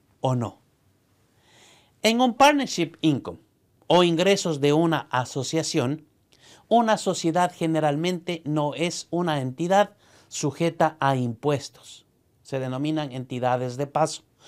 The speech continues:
Los ingresos, las ganancias, las pérdidas, las deducciones y los créditos de una sociedad se transfieren a los socios en función de participación distributiva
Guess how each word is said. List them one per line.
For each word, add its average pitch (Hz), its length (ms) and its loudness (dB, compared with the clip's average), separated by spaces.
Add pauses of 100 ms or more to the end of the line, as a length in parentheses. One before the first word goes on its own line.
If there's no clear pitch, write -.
(240)
Los 185 240 4
ingresos, 214 600 4
las 151 180 4
ganancias, 156 560 -2
las 135 200 -2
pérdidas, 143 500 -2
las 117 180 -4
deducciones 156 640 -2 (260)
y 185 140 0
los 143 260 -2
créditos 160 680 0
de 113 100 0
una 143 240 0
sociedad 175 600 0 (440)
se 233 320 2
transfieren 190 960 0
a 151 160 4
los 131 220 -4
socios 180 520 -2 (300)
en 175 200 2
función 165 580 -2 (260)
de 143 200 2
participación 180 1300 0
distributiva 165 1040 0